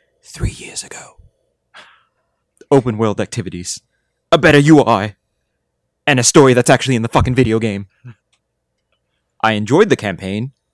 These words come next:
I thought the memes were kept to a minimum. Take notes, Borderlands.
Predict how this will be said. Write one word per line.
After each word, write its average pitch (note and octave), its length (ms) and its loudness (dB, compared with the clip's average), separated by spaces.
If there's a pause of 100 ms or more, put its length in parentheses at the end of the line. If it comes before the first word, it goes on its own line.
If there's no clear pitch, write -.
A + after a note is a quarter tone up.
(600)
I F2+ 100 -4
thought G2 200 -8
the F#2 80 -10
memes A2 420 -2
were G2 100 -10
kept A2+ 200 -10
to B2+ 100 -10
a B2+ 40 -6
minimum. F#2 400 -8 (840)
Take A#2+ 240 -12
notes, B2+ 260 0
Borderlands. F2 800 -8